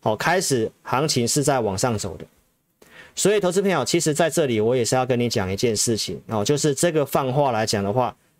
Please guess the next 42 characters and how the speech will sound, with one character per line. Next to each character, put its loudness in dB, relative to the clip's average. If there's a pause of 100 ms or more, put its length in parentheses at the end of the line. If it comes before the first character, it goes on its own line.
(120)
最 4
重 0
要 2
的 2
目 0
的 0
就 2
是 0
测 0
试 -2
市 0
场， -6 (560)
测 2
试 0
市 0
场。 -4
但 2
是 2
你 0
会 0
发 0
现 0 (160)
这 2
些 2
放 0
话 0 (160)
的 2
一 2
个 0 (460)
情 0
形 0
之 0
后 0
呢， 0
你 2
会 2
看 0
到 -2 (420)
美 2
国 2
股 0
市 0